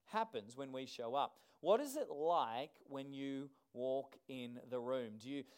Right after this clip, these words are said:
suck the air out of the room, or do you bring life? I've got a friend who literally, we, we describe him as a, as a walking party.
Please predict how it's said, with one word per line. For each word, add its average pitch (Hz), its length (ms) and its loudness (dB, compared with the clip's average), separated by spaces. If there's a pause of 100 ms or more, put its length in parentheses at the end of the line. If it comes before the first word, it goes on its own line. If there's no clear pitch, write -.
(120)
suck - 380 0
the 151 220 4
air 160 120 10
out 180 220 8
of 185 60 4
the 175 80 0
room, 214 340 4
or 139 260 2
do 135 120 -12
you 147 160 -4
bring 135 240 -2
life? 120 580 0
I've 143 120 4
got 147 120 8
a 131 60 2
friend 151 580 -2 (100)
who 135 200 0
literally, 156 600 -2
we, 139 180 -4
we 135 120 -4
describe 135 640 2
him 135 180 -6
as 127 200 0
a, 123 240 2 (340)
as 135 220 0
a 123 160 4
walking 123 640 -6
party. 117 640 -6